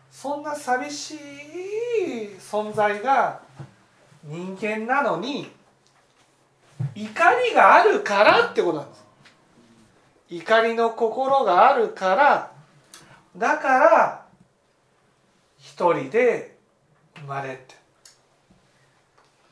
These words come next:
生まれてから死ぬまで一人なんだ。この愛欲とね、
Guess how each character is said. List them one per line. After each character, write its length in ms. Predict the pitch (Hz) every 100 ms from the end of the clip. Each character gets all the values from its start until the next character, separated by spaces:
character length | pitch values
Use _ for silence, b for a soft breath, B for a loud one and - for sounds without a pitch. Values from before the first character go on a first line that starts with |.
| _
生 60 | 151
ま 180 | 160
れ 120 | 160 156
て 160 | 165
か 160 | 156 226
ら 400 | 254 208 - - _
死 380 | _ - - 156
ぬ 200 | 190 277
ま 160 | 302 233
で 400 | 226 202 - - _ - _ _ _ -
一 100 | - - 170
人 140 | 143 131
な 80 |
ん 160 | 120 -
だ。 80 | - _ _ _ _ _ _ _ _ _ _ _ _ _ _ _ -
こ 100 | 208
の 160 | 185
愛 280 | 208 330 392
欲 300 | 392 392 359
と 160 | 349 349
ね、 240 | 370